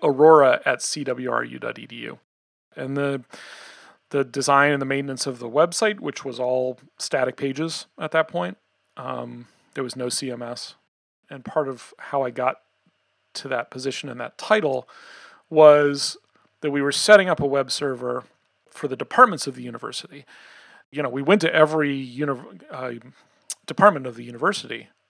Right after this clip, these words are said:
and said, "Hey, so there's this web thing." Okay, well, well, then we explain what the web is. <laughs> And, um, "We have a server, and you can have space on it, right? You don't have to manage the server. We were, we're already managing the server. We'll give you an F T P login. You can upload files.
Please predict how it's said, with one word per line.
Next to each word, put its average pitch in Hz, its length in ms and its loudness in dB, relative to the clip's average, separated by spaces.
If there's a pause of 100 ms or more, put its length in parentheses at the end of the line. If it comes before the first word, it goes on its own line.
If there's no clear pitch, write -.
and 135 100 -18
said, 131 380 -4 (300)
"Hey, 147 340 4 (240)
so 156 140 -4
there's 143 180 -2
this 160 160 -6
web 123 220 -4
thing." 151 460 -12
Okay, 113 280 -12
well, 113 220 -14 (100)
well, 127 140 -20
then 117 180 -12
we 113 80 -14
explain 117 320 -14
what 131 80 -12
the 135 80 -6
web 101 200 -12
is. - 200 -6 (280)
<laughs> - 220 -18
And, - 580 2 (420)
um, 135 380 0 (360)
"We 175 100 -2
have 160 140 8
a 214 60 2
server, 160 400 0 (260)
and 165 120 -2
you 196 120 2
can 185 100 4
have 165 140 2
space - 320 -4
on 120 140 -6
it, - 100 -16
right? 143 160 -8
You 147 180 0
don't 220 140 8
have 185 140 2
to 180 80 -6
manage 165 320 0
the 135 100 -10
server. - 440 -6 (280)
We 151 180 -4
were, 151 120 2
we're 180 180 10
already 165 260 6
managing 127 340 -10
the - 60 -20
server. 180 300 -4
We'll 131 160 -8
give 147 160 -2
you 151 80 0
an 135 80 -2
F 139 140 0
T 185 120 -10
P 190 140 -8
login. 135 440 -2
You 127 80 -10
can 131 120 -12
upload 160 300 -2
files. 131 400 0